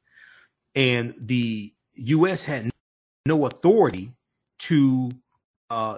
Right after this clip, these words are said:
dictate to them anything. The, the U S had no authority to free, free their slaves. So what happens is,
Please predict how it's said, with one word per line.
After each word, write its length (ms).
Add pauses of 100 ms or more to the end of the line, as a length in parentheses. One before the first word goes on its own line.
(160)
dictate 500
to 100
them 480 (400)
anything. 380 (1000)
The, 160
the 240
U 180
S 100
had 160
no 140
authority 460
to 80
free, 540
free 180
their 100
slaves. 520 (2000)
So 500
what 180
happens 440
is, 420